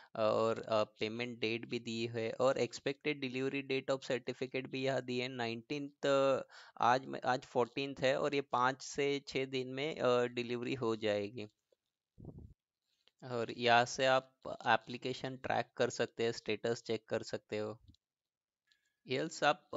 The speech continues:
होम पेज पे जाके यहाँ आपको स्टैंड-, ट्रांजैक्शन हिस्ट्री में भी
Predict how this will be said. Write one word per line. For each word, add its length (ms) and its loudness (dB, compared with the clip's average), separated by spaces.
होम 240 0
पेज 340 -2
पे 180 -4
जाके 640 0
यहाँ 280 0
आपको 280 -2
स्टैंड-, 360 -2
ट्रांजैक्शन 580 0
हिस्ट्री 380 -4
में 220 -6
भी 180 -4